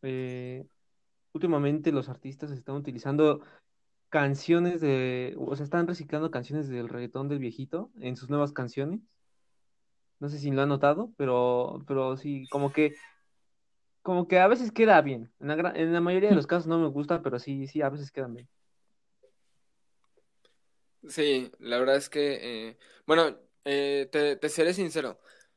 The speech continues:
Speaker 3: Yo realmente no escucho mucho reggaetón. No que no me guste, simplemente no lo escucho mucho, pero a-, a-, mm,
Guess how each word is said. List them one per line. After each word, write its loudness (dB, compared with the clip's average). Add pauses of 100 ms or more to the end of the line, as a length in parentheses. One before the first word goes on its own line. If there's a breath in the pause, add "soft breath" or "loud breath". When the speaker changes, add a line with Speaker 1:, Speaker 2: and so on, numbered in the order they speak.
(160)
Speaker 3:
Yo 0
realmente -4
no -6
escucho -10
mucho -8
reggaetón. -6 (340)
No 0
que 0
no 0
me 0
guste, -8 (180)
simplemente -2
no -2
lo -2
escucho -8
mucho, -6 (400 soft breath)
pero 4
a-, -4
a-, -8
mm, -14